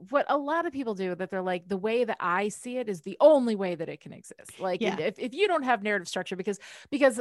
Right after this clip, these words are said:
Speaker 1: I love narrative structure because I'm dedicated to narrative structure. And this is what I've actually decided to build my entire life upon, is the study of this thing,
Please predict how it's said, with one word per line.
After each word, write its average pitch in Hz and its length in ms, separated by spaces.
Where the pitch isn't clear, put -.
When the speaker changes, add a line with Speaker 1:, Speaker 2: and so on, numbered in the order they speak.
Speaker 1:
I 285 240
love 285 220
narrative 220 260
structure 190 320
because 185 320
I'm 254 240
dedicated 208 480
to 190 100
narrative 175 260
structure. 170 360
And 165 160
this 226 160
is 185 180
what 185 160
I've 175 260
actually 185 360
decided 180 400
to 170 80
build 180 420
my 175 140
entire 185 520
life 165 280
upon, 156 320
is 156 100
the 165 140
study 180 500
of 156 140
this 160 160
thing, - 400